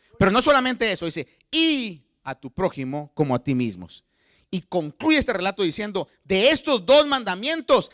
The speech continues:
depende toda la ley y los profetas". If I don't understand the love of God, I'm not gonna be able to understand the Bible.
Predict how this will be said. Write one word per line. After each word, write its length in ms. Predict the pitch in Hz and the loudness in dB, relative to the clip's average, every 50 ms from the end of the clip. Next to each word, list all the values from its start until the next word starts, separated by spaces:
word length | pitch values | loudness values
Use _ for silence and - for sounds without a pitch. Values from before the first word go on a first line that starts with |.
| _ _ _ | _ _ _
depende 640 | 208 208 208 - - 339 381 392 370 349 330 269 | -4 -4 -4 -2 2 2 2 2 2 -2 -4 -4
toda 440 | - - - 359 359 392 392 392 370 | -4 -4 -2 0 2 4 4 4 4
la 160 | 349 320 311 | 2 0 -2
ley 480 | 320 339 381 415 440 453 440 381 339 339 | -2 -2 0 2 4 4 4 2 0 -2
y 40 | 339 | -4
los 160 | 339 320 330 | -4 -4 -4
profetas". 840 | - 320 311 311 359 392 403 392 - 359 320 233 175 - - - - _ _ _ _ _ _ _ _ _ _ _ _ _ _ _ _ | -2 -2 -2 -2 -2 -4 -4 -2 -2 -2 -2 -2 -4 -8 -14 -20 -20 _ _ _ _ _ _ _ _ _ _ _ _ _ _ _ _
If 280 | - 320 311 - - - | -6 -4 -4 -6 -2 0
I 320 | 359 392 403 427 427 381 349 - | 2 4 6 6 4 4 2 -2
don't 300 | - 392 381 381 370 339 294 285 | -2 0 0 0 0 -2 -4 -2
understand 1500 | 339 339 330 339 330 302 - - - - - 370 381 392 392 381 349 320 294 277 247 220 208 196 135 - 135 123 110 101 _ _ _ _ _ _ _ _ _ _ _ _ _ _ _ | -2 -2 -2 -2 -2 -2 -4 -6 -8 -6 -2 0 2 4 4 4 4 2 0 -2 -4 -6 -10 -12 -14 -16 -20 -20 -20 _ _ _ _ _ _ _ _ _ _ _ _ _ _ _ _
the 120 | - 311 | 0 0
love 320 | 285 277 320 370 392 403 403 392 370 | 2 4 6 6 6 8 6 6 4
of 120 | 302 - - | 2 0 0
God, 680 | - 349 359 359 330 262 233 262 302 320 320 311 285 _ _ _ _ _ _ _ _ _ _ _ _ _ _ _ _ _ _ _ _ _ _ _ _ - | 4 6 6 6 6 6 6 4 2 0 -2 -6 -10 _ _ _ _ _ _ _ _ _ _ _ _ _ _ _ _ _ _ _ _ _ _ _ _ -10
I'm 100 | 190 208 | -10 -8
not 120 | 233 247 208 | -8 -8 -6
gonna 160 | 233 226 226 | -6 -6 -6
be 200 | 202 214 208 214 | -6 -4 -2 -2
able 200 | 208 208 208 196 | 0 0 -2 -2
to 120 | - 196 190 | -4 -8 -8
understand 1120 | 180 180 175 165 165 160 - - - - _ - 202 214 226 226 202 190 170 147 135 127 | -8 -8 -8 -10 -10 -10 -8 -10 -10 -10 _ -10 -8 -8 -8 -8 -8 -8 -10 -12 -12 -12
the 80 | 120 123 | -12 -14
Bible. 380 | 104 110 107 113 95 95 87 | -14 -14 -18 -18 -20 -20 -20